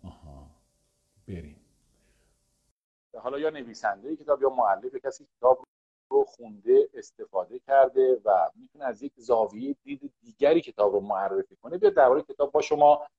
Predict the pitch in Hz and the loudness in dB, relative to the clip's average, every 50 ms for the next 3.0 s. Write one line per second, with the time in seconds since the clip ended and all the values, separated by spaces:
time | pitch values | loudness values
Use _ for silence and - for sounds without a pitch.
0 | _ _ _ _ - 156 147 127 - - _ _ _ 120 180 226 - - - 190 | _ _ _ _ 2 4 4 4 4 0 _ _ _ 0 2 2 2 2 2 2
1 | 160 - 165 160 135 131 117 - _ - 110 _ - 139 135 143 135 117 113 110 | 4 6 6 4 4 2 -4 -8 _ -20 -20 _ -4 -4 -2 0 -2 -2 -2 -2
2 | 101 104 107 104 104 98 - _ 98 - _ _ _ _ _ _ _ _ - 139 | -2 0 2 2 2 2 0 _ -20 -20 _ _ _ _ _ _ _ _ 4 4